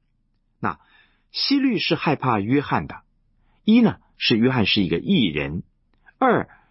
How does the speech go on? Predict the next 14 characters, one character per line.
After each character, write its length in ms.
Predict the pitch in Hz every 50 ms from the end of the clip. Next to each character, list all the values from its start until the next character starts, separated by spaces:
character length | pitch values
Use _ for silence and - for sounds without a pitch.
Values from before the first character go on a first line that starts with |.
| _ _
是 200 | - - - 196
他 220 | 175 - - 247 214
喜 340 | - - - - 113 92
欢 300 | 85 - 175 185 196 196
听 240 | - - 180 170 156
约 140 | 143 139 147
翰 180 | - - 90 80
讲 300 | - 85 - - - -
道， 200 | 117 92 - - -
只 100 | - 82
是 140 | - - 120
不 180 | - - 170
明 280 | 113 80 65 76 101 107
白， 220 | - - - -